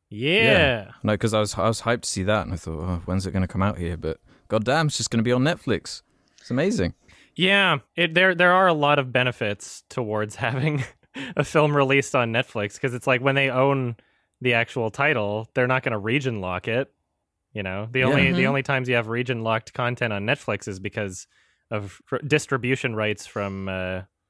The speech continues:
Speaker 1: other companies. And that's always a piss off.
Speaker 2: Did you guys get, um, Annihilation on Netflix? Like, as
Speaker 1: Yes.
Speaker 2: it came out?
Speaker 3: Um,
Speaker 1: Well,
Speaker 3: not,
Speaker 1: I don't know when it came
Speaker 3: not when
Speaker 1: out
Speaker 3: it came
Speaker 1: on
Speaker 3: out in
Speaker 1: Netflix, but
Speaker 3: theaters.
Speaker 2: 'Cause, um, I don't think it got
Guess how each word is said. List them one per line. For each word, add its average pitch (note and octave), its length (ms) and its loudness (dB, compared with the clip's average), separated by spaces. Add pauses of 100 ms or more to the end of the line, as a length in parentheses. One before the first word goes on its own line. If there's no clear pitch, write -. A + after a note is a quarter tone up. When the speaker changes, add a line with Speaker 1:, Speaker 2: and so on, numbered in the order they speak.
(240)
Speaker 1:
other G#2+ 220 -4
companies. F#2 680 -8 (380)
And G#2+ 100 -8
that's B2 160 -4
always G2+ 240 -2
a F#2 220 -8 (580)
piss - 240 -4
off. G#2 240 -4
Speaker 2:
Did A#2+ 140 -6
you C#3+ 100 0
guys D#3+ 300 0
get, C3 280 -4
um, A2 600 0 (140)
Annihilation G#2+ 960 -2
on E2+ 180 -2
Netflix? - 720 -10 (240)
Like, C3+ 80 2
as F#2+ 260 2
Speaker 1:
Yes. E2 80 -6
Speaker 2:
it - 40 -12
came E2+ 240 0
out? A#1 220 -6 (680)
Speaker 3:
Um, F3 80 0
Speaker 1:
Well, D3 280 6
Speaker 3:
not, D#3 200 2
Speaker 1:
I D#3 40 4
don't D#3+ 100 2
know C#3+ 120 2
when C3 200 2
it B2 80 -2
came A2+ 320 -4
Speaker 3:
not E3 160 2
when D#3+ 120 0
Speaker 1:
out D3+ 60 -2
Speaker 3:
it - 40 -4
came E3 120 2
Speaker 1:
on D3+ 60 6
Speaker 3:
out - 40 4
in C3+ 40 -2
Speaker 1:
Netflix, C3+ 40 -8
but D3 60 -2
Speaker 3:
theaters. D3+ 560 -2 (320)
Speaker 2:
'Cause, F#2 200 -4
um, E2+ 400 2 (100)
I F#2+ 80 0
don't A2+ 160 4
think C3+ 140 0
it F2+ 100 2
got F2+ 180 2